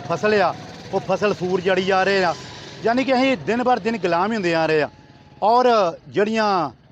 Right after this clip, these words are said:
ਅੱਜ ਅਠੱਤਰਵੇਂ ਸ਼ਾ-, ਆਜ਼ਾਦੀ ਦਿਹਾੜੇ 'ਤੇ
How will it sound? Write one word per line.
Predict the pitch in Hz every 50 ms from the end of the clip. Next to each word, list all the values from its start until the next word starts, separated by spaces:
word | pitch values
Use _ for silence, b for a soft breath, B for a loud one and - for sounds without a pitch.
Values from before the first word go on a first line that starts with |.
| _ _ _ - 170 180
ਅੱਜ | 202 185 165 214
ਅਠੱਤਰਵੇਂ | 208 196 175 156 151 - - _ _ _ _ - 165 165 - _ 202 202 202 214 214 202 185 156 120 - _ _ _ _ _ _ _ _ _ _ - _
ਸ਼ਾ-, | - - - - 180 180
ਆਜ਼ਾਦੀ | 185 156 139 143 160 170 170 143 185 208
ਦਿਹਾੜੇ | 185 202 180 156 160 165
'ਤੇ | - 175 175 160